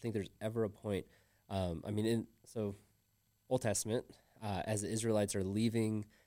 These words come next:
uh, are leaving Egypt out into the desert, and they're like, "Man, things were better back in Egypt." That's 'cause they, like, were like,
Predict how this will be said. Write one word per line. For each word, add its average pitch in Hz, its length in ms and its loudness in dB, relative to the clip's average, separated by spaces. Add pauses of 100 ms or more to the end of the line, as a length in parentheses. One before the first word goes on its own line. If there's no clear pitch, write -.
(240)
uh, 90 320 0 (240)
are 104 120 2
leaving 107 360 4
Egypt 98 580 0 (240)
out 101 120 -2
into 104 180 -4
the 98 80 0
desert, 95 420 0 (320)
and 107 140 0
they're 104 120 6
like, 95 260 4 (380)
"Man, 131 340 0 (120)
things 139 180 0
were 135 80 2
better 113 220 4
back 110 240 0
in 110 80 -2
Egypt." 95 380 -4
That's 131 160 -2
'cause 135 160 0
they, 113 180 8
like, 98 320 2 (420)
were 104 120 -4
like, 90 180 -2